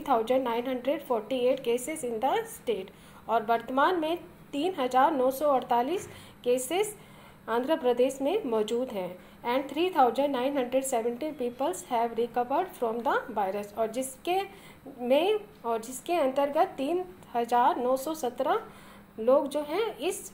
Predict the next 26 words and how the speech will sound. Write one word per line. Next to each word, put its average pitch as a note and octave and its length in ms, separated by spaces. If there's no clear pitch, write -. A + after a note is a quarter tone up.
virus B3 420
से D#4+ 160
निजात A3+ 540
भी C#4+ 220
पा A#3+ 140
चुके G#3+ 320
हैं। F3+ 120
नाइंटी D#4 320
सिक्स F#4+ 440
peoples C4 460
have A#3+ 260
lost C#4+ 360
their A#3+ 300
lives A3+ 360
in B3 240
the C#4 100
state C4+ 380
because A#3+ 480
of A#4 180
corona A3+ 460
virus। F3+ 320
और D#4+ 380
छियानवे C#4 580
जो B3+ 240
लोग C4 340
हैं C#4+ 200